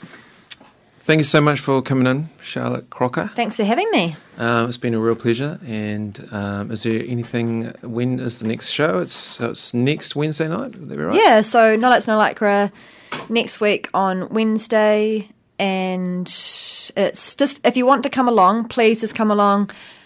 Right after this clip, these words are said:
Speaker 2: um, just before eight o'clock if you can, because, um, if you come after eight o'clock, we do tend to close the doors. Um, and it just goes for an hour.
Speaker 1: Saint
Speaker 2: and
Speaker 1: Anne's Hall in Newtown?
Speaker 2: Saint Anne's Hall in Newtown, which is down Emmett Street.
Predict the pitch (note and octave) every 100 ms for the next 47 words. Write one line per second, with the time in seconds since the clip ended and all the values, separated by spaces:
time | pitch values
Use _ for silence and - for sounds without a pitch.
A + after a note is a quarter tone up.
0 | _ - G3+ G3 F#3+ F#3+ A3 - A3 -
1 | G#3+ - F3 F#3+ - G3+ - - G#3 G3
2 | - G3+ A3+ D#4 E4 - F#3 G#3 F#3+ F#3
3 | F3 - - - F#3 F3+ - G#3 G3+ G#3
4 | G3+ F#3+ - C#3+ F3+ F3 - - F3+ F3
5 | D#3+ _ - F3+ F3 - F3 E3 - E3
6 | E3+ - E3 F3 C#4+ D#4+ - - - -
7 | - - _ _ F3 F3+ F3 E3+ E3 E3
8 | - F#3+ F#3 - F#3+ F3+ - F3 - B3
9 | B3+ B3 B3 G#3+ - _ - C3+ C3 B2+
10 | B2+ - C3+ C3 C3 C3 B2 A#2+ B2 B2
11 | F3 G#3+ - B3+ A3+ A3+ A3+ G#3+ G#3 G#3
12 | G#3 G3+ G3+ - G3+ G3+ F3 - A3+ C#4
13 | - - G4+ D4 -